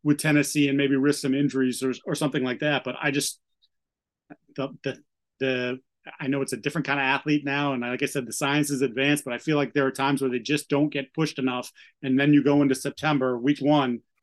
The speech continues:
and you're really not sure how your team's gonna respond. And,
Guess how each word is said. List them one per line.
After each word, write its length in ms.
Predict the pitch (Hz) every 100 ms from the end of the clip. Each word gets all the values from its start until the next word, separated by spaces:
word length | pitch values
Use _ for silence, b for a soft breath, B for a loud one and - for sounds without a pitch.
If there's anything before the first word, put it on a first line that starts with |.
| _
and 120 | 127
you're 100 | 127
really 340 | 120 139 185 208
not 320 | 170 170 175
sure 320 | - 175 151
how 120 | 127
your 180 | 139 135
team's 320 | - 147 139
gonna 220 | - 139 127
respond. 680 | 123 - 139 131 117 107 - _ _ _ -
And, 320 | 123 123